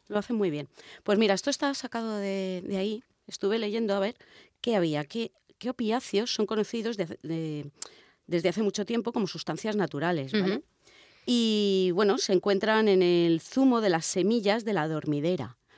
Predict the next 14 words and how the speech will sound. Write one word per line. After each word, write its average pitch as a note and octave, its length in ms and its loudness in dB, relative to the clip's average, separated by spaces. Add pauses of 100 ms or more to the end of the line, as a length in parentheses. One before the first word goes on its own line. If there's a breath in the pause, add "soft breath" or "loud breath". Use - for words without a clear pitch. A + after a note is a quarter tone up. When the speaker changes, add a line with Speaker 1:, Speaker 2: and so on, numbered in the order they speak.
Speaker 1:
La E3+ 100 -6
dormidera E3 640 0
es F#3+ 220 2
la E3+ 80 -2
amapola. D3+ 500 -4 (220)
Speaker 2:
Ah. E3 180 -4 (200 soft breath)
Speaker 1:
Lo E3+ 180 4
que E3 80 -2
pasa E3+ 180 -4
que F#3+ 120 -2
no E3 120 2
todas F#3 300 0
las D#3+ 240 -6
amapolas, D#3+ 880 -2